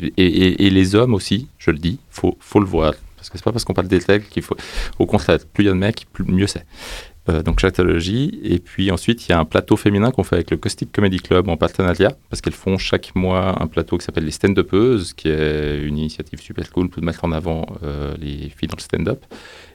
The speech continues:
Et, euh, le mois d'avril, le mois d'avril, au lieu de le faire au Caustic, elles le font avec nous au festival.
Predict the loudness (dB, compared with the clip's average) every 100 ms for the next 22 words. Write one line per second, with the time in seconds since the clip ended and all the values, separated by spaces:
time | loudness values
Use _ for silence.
0 | _ 2 4 4 0 -4 -2 0 0 0
1 | 2 2 0 0 -4 -6 -8 -4 -4 -2
2 | -2 -2 -2 -2 -2 -2 -2 -2 -2 -2
3 | -8 -10 -8 -6 -6 -6 -4 -4 -4 -6
4 | -4 -8 -8 -14